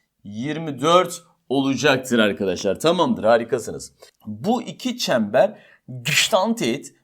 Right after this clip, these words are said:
burada da içten teğet. Bak burada dıştan teğet, burada da içten teğet.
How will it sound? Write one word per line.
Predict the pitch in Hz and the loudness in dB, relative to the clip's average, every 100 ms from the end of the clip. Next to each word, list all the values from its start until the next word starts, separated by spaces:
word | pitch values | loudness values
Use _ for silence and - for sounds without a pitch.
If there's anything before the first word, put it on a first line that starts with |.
| _ | _
burada | 117 156 233 196 | -10 -4 -2 0
da | 226 | 0
içten | - 151 - 165 147 | -2 -10 -4 -2 -2
teğet. | - 82 - - | -4 -10 -12 -16
Bak | 80 160 | -14 -8
burada | 190 247 - _ - 120 | -2 -2 -4 _ -20 -8
dıştan | 127 - - 185 196 | -2 0 2 2 0
teğet, | 139 156 - | -4 -6 -6
burada | 202 185 | -8 -6
da | 190 | -8
içten | - - 131 101 | -10 -4 -4 -4
teğet. | 87 - | -10 -18